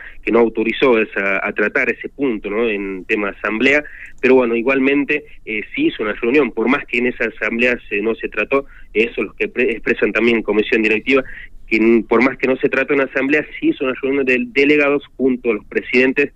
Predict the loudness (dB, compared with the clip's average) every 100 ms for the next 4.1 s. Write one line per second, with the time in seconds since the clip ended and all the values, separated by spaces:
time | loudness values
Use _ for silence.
0 | -12 -20 -20 -10 -8 0 4 4 2 -2
1 | -2 0 0 0 0 -2 0 0 2 0
2 | -2 -8 -10 -6 -4 -4 -6 -8 -12 -14
3 | -6 -6 -4 -6 -2 0 2 2 2 2